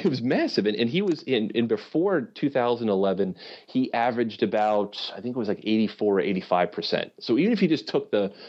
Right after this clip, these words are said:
the average from the previous three or four years, it was still a huge decline. Um, so, uh, uh, my speculation is this, is that when you see guys have really big declines in zone contact rate,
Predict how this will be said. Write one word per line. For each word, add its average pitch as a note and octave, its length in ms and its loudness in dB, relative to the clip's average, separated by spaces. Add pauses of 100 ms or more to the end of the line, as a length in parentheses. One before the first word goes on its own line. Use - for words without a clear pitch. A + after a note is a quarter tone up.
(140)
the A2+ 220 0
average B2+ 360 2
from A2 120 0
the G2+ 80 4
previous A2 380 2
three A2+ 200 2
or G2+ 40 0
four F#2+ 220 2
years, A2 340 2
it G2+ 40 -2
was G2+ 140 -2
still D#3+ 200 0
a B2 40 2
huge G2 320 -2
decline. - 580 -2 (540)
Um, G2 400 2 (160)
so, - 360 -2 (120)
uh, - 80 -8 (320)
uh, - 100 -4 (300)
my A#2+ 220 4
speculation C3+ 760 0
is F2 200 -2
this, G#2+ 320 0
is F#2 140 -2
that F#2+ 260 2 (220)
when G#2 120 2
you G#2 80 2
see F3 240 0
guys G#2+ 440 2
have F#2+ 480 2
really A2 320 2
big G#2+ 220 0
declines F#2+ 520 0
in F2+ 100 0
zone F2+ 260 0
contact D3 600 -2
rate, F2 340 0